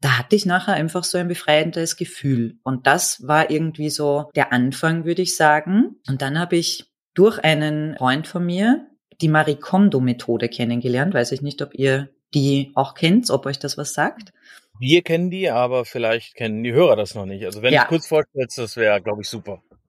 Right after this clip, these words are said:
Speaker 1: Also Marie Kondo geht dieser Methode nach, dass sie halt nicht sagt, Raum für Raum auszusortieren, so wie es ich zum Beispiel immer gemacht hab und gekannt hab, sondern sie unterteilt das Aussortieren in Kategorien. Das heißt, du hast, äh,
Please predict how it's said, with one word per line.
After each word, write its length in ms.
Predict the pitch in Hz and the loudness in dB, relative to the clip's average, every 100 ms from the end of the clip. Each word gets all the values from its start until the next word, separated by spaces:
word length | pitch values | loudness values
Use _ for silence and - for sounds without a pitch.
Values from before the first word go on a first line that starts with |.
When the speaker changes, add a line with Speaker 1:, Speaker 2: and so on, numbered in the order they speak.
| _ _ | _ _
Speaker 1:
Also 340 | 175 165 151 147 | 4 4 4 0
Marie 340 | 151 151 160 | -2 -2 -4
Kondo 720 | - 156 170 190 196 208 208 - | -2 -2 0 0 2 2 -2 -2
geht 540 | 156 160 165 - - _ - | 2 2 0 -6 -16 _ 0
dieser 240 | 202 196 165 | 2 4 2
Methode 460 | 151 - 135 147 | 0 -2 -2 0
nach, 300 | 139 131 165 | 0 0 0
dass 300 | - 143 143 | 0 0 0
sie 140 | 160 151 | 0 0
halt 180 | 147 156 | 0 -2
nicht 220 | 156 - | -6 0
sagt, 260 | 147 - | 0 0
Raum 220 | 131 139 143 | 0 0 0
für 160 | 143 | 0
Raum 480 | 139 120 127 180 - | 2 2 2 0 0
auszusortieren, 880 | 147 151 - 160 170 165 160 175 214 | 0 0 -4 -2 -2 -2 0 0 2
so 180 | 151 127 | 0 -2
wie 80 | |
es 160 | 127 - | -2 -4
ich 380 | 180 - - _ - | -6 -6 -10 _ -4
zum 180 | 143 123 | 0 2
Beispiel 340 | 117 - - | 2 0 -6
immer 200 | 131 135 | -6 -6
gemacht 300 | 131 127 - | -6 -8 -6
hab 100 | 147 | -6
und 140 | 139 | -6
gekannt 420 | 139 - 131 127 156 | -8 -4 -4 -2 -2
hab, 220 | 202 - - - _ | -2 -4 -20 -20 _
sondern 760 | - 139 143 151 180 190 220 - - _ | 0 2 2 2 2 2 0 -6 -20 _
sie 180 | - 170 | -2 2
unterteilt 1080 | 165 160 160 - 143 123 127 175 190 - - | 2 0 -2 0 2 4 4 4 0 -4 -6
das 100 | 151 | -4
Aussortieren 540 | 131 147 165 156 156 | -2 -2 -4 -4 -4
in 60 | 151 | -6
Kategorien. 800 | - 135 143 147 131 120 117 - | -6 -6 -4 -2 -2 -4 -6 -12
Das 160 | - 131 | -12 -4
heißt, 300 | 131 127 - | -2 -2 -4
du 100 | 139 | -2
hast, 560 | 135 127 - - - 117 | 0 2 0 -6 -4 0
äh, 480 | 123 123 123 117 | 0 0 -2 -4